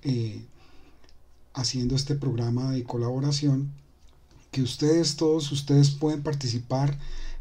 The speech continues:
y, as-, y, y ser benef-, eh, eh, ser beneficiados de esta, de esta oportunidad que se, que les comparto a través del canal de Cryptonomy,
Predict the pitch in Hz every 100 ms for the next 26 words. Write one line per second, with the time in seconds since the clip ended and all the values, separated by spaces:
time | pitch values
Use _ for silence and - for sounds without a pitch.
0 | - 139 131 127 120 123 120 - - 127
1 | 131 - 135 123 120 113 - 131 139 143
2 | 147 143 139 - 131 113 110 123 135 -
3 | - - - - - - - - - -
4 | 127 120 120 120 143 143 156 151 143 127
5 | - 143 151 123 117 117 117 - 135 139
6 | 143 135 - - 127 120 139 143 143 139
7 | 120 113 117 135 147 127 113 107 107 110
8 | - - - - 131 120 117 - 120 113
9 | - 147 131 117 110 107 110 123 139 135
10 | 113 113 120 120 139 - 123 117 127